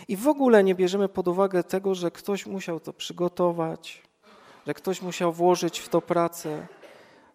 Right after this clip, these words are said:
że ktoś musiał przyjść, przyjechać, włożył siebie i tak dalej, i tak dalej. Moi drodzy, dzisiejszy fragment biblijny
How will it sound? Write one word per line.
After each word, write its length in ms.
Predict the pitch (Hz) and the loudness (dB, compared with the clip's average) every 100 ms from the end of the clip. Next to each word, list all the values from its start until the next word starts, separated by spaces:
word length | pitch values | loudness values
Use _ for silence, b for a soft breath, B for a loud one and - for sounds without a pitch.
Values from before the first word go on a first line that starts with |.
| - | -12
że 120 | 151 | -12
ktoś 300 | - 170 170 | -8 -8 -8
musiał 320 | 170 - 170 | -6 -4 -4
przyjść, 600 | - - 185 180 170 - | -4 -2 0 0 -2 -10
przyjechać, 1040 | - - 175 180 180 170 160 147 - - _ b b b b b _ _ _ | -10 -4 2 4 4 0 -6 -6 -10 -16 _ b b b b b _ _ _
włożył 520 | 147 180 196 190 190 | 0 4 6 4 -2
siebie 640 | 180 - 175 170 160 147 160 _ _ _ _ _ _ _ _ _ - - | -2 -2 -2 -2 -4 -4 -8 _ _ _ _ _ _ _ _ _ -10 -2
i 120 | 214 | -2
tak 280 | 220 175 156 | 0 -2 0
dalej, 500 | 156 147 143 135 156 | -2 -2 -4 -8 -12
i 40 | |
tak 220 | - 156 | -12 -8
dalej. 380 | 143 127 120 123 135 _ _ _ _ _ _ _ _ - - - | -4 -4 -4 -10 -16 _ _ _ _ _ _ _ _ -20 -16 -4
Moi 140 | 175 | -2
drodzy, 280 | 233 240 214 B B B B | 0 2 0 B B B B
dzisiejszy 600 | 151 180 - 311 302 254 | -6 -2 0 2 0 -2
fragment 600 | - - 208 240 226 208 | -4 2 2 4 -2 -4
biblijny 760 | 185 185 180 190 160 147 135 | -8 -8 -2 -2 -2 -6 -12